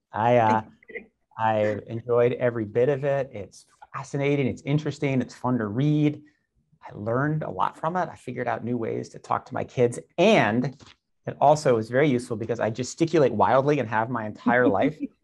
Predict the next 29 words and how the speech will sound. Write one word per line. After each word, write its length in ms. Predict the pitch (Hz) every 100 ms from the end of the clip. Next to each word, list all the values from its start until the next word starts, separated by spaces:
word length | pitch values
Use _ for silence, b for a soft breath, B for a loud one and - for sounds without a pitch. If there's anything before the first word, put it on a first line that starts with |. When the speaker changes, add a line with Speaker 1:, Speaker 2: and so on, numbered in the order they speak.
| - -
Speaker 1:
And 100 | 135
this 80 | 143
is 80 | 143
the 80 | 131
first 340 | - 160 156
time 500 | - 156 131 92 90 _ -
there's 140 | 123
been 120 | 127
a 120 | 113 101
Speaker 3:
Mm-hmm. 80 |
Speaker 1:
real 460 | 110 135 151 170 -
scientific 720 | - - 135 165 180 175 165
justification 800 | - 143 147 - - 175 175 123
for 120 | -
the 80 | -
crazy 520 | - - 165 202 190
stuff 340 | 165 - 185 -
I 80 | 131
do 140 | 135
with 100 | 135
my 140 | 127
hands, 320 | 117 131 113 117
which 100 | 110
normally 320 | 120 120 117
Speaker 3:
<laughs> 80 | 110
Speaker 1:
drives 200 | 110 -
people 200 | 113 107
crazy. 320 | 117 113 104
So 260 | - 127